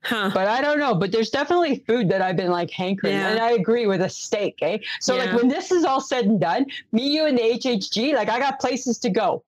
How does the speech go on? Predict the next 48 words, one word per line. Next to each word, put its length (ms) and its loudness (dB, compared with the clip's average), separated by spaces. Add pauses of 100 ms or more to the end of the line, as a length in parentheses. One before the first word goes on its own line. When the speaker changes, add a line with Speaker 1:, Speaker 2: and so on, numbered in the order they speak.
(120)
Speaker 1:
<laughs> 40 -6 (800)
Speaker 2:
We 60 4
got 260 -4
food 480 2
to 80 -2
eat, 400 -2
Samantha. 580 0
Speaker 1:
Well, 280 2
I 120 -2
think 200 -2
we 100 2
need 140 2
to 80 -2
go 100 0
back 220 -4
to 100 0
Taverna's 480 0
for 160 0
pasta 480 -4
again. 480 -4 (100)
Speaker 2:
Yeah, 220 2
it 60 2
was 180 2
really 160 4
good, 240 2
hey? 160 2
Speaker 1:
That 140 -2
was 160 -2
really 340 0
good 220 -2
food. 180 -2
Speaker 2:
Yeah. 180 0 (200)
Do 80 -2
you 60 2
know 80 2
what 100 -2
she, 140 -2
you 200 2
know 80 2
what 80 0
our 140 0
girl 180 2
was 160 -2
trying 220 -2
to 80 0
do 180 -2
today? 340 0 (200)
Speaker 1:
Uh-oh. 320 -4